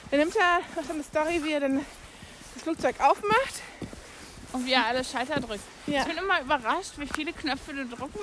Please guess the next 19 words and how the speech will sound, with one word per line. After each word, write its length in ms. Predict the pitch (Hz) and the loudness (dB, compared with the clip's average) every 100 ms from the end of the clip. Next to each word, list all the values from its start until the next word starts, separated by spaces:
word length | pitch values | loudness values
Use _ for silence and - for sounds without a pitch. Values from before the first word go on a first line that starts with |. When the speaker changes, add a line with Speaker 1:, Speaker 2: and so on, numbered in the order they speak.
| 381 | -6
Speaker 2:
musst, 320 | 453 - - | -6 -6 -4
um 100 | 294 | -2
das, 140 | 269 320 - - - - - - - - | -2 -4 -8 -16 -16 -16 -18 -18 -14 -8
drücken 280 | 269 - 427 392 | -6 -4 -4 -2
musst, 160 | 440 - | -4 -6
um 120 | 311 | -4
das 140 | 302 | -4
Flugzeug 380 | - 359 - 403 - | -6 -8 -6 -6 -6
anzuschalten. 760 | 330 339 - 226 202 - 190 | -10 -10 -10 -6 -6 -8 -12
Speaker 1:
Zwei. 400 | 190 311 269 202 208 - - - - - - | -2 6 6 6 0 -10 -16 -16 -16 -16 -6
Zwei 120 | - 285 | 4 8
oder 180 | 349 | 8
Speaker 2:
Hm. 60 | 311 247 | 6 4
Speaker 1:
drei. 280 | 226 208 214 220 | 4 4 2 -2
Speaker 2:
Ja? 180 | 226 370 554 - - - - | 2 4 2 -6 -14 -14 -4
Speaker 1:
Ja. 320 | 294 269 226 220 - - - - - | 2 4 4 0 -8 -14 -14 -14 -6
Speaker 2:
Naja. 400 | 269 254 233 254 381 - - - - - - - - - - - - - | 2 4 4 2 0 -6 -12 -12 -16 -18 -18 -16 -16 -14 -16 -16 -12 -4
Speaker 1:
Naja. 380 | 240 233 240 240 - - - - - - - - - - - - 381 285 - - - - - - - | -2 0 0 -2 -8 -14 -14 -14 -16 -14 -14 -12 -16 -18 -18 0 0 0 -6 -16 -16 -16 -18 -14 -8
Speaker 2:
Ding, 160 | 320 | -6